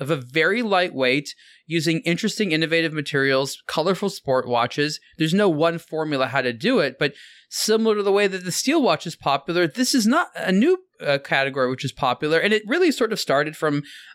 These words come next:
honestly, Richard Mille, the kind of made wearing the kind of bright colored sports watch and,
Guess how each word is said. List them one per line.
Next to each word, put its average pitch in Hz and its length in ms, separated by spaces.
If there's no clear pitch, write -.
honestly, 170 300
Richard 156 360
Mille, 226 340
the 143 80
kind 180 240
of 160 60
made 165 320
wearing 143 380
the 131 80
kind 139 220
of 120 120
bright 139 260
colored 139 520
sports - 540
watch 127 300
and, 123 200